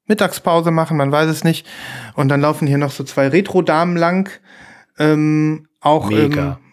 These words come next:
Speaker 1: ähm, neunzehnhundertsechzig oder so. Ähm, ja, und was haben wir hier, äh, drauf? Also ich kannte fast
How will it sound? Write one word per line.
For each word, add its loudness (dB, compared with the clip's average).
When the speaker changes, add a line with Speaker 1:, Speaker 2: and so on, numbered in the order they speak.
Speaker 1:
ähm, -14
neunzehnhundertsechzig -4
oder 2
so. 2
Ähm, 0
ja, 0
und 0
was 0
haben 0
wir 4
hier, 2
äh, 0
drauf? 0
Also -2
ich -4
kannte 0
fast -4